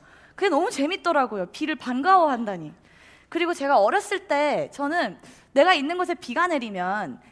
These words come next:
이 세상에 있는 모든 곳에서 함께 비가 내리는 줄 알았어요. 근데 그게 아니라는 걸 깨닫-, 제가 어째 좀 무-, 무식했나 봐요, 어렸을 때. <laughs> 근데 그게 아니라는 걸 깨닫고 나니까 그 경계가 너무 궁금하더라고요.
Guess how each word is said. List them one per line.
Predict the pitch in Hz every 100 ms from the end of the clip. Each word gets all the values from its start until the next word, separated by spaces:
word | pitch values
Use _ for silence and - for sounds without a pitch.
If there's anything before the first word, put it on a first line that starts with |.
| -
이 | 262
세상에 | 370 392 392
있는 | 370 320
모든 | 262 247 330 427
곳에서 | 415 302
함께 | 339 349
비가 | - - 240 381
내리는 | 415 285 247
줄 | 190
알았어요. | 156 156 196 208 277 180 - - - - -
근데 | 311
그게 | - 370 339
아니라는 | 311 254 359 392 381
걸 | 339 320
깨닫-, | 359 226
제가 | 254
어째 | 196 -
좀 | 294
무-, | 214 262
무식했나 | 208 247 - 269 180
봐요, | 160 151
어렸을 | 156 - 220
때. | 269 294 - - - - -
<laughs> | - - - - -
근데 | 370 359
그게 | 370
아니라는 | 254 277 392 427 392
걸 | 381
깨닫고 | 381 392 370
나니까 | 311 277 254 349 392
그 | 330
경계가 | 240 240 311 330
너무 | 254 254
궁금하더라고요. | 247 262 302 359 285 220 185 156 147